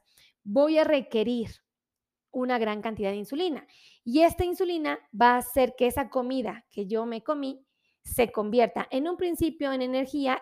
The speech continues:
y lo, el resto, que fue muchísimo que me comí de más, se va a convertir en grasa. ¿Por qué? Porque esta hormona permanece más tiempo en el torrente, más tiempo en el cuerpo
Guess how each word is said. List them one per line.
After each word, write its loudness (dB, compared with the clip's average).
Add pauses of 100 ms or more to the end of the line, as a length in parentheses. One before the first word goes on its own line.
y 0
lo, 4
el 4
resto, 2
que -6
fue -4
muchísimo -6
que -6
me -8
comí -8
de -2
más, -4 (380)
se 4
va 8
a -2
convertir -2
en -6
grasa. -6 (560)
¿Por 8
qué? 4 (240)
Porque 4
esta 2
hormona 0 (200)
permanece 0
más -2
tiempo -2
en -4
el -6
torrente, -4 (320)
más 0
tiempo 0
en -2
el -2
cuerpo 2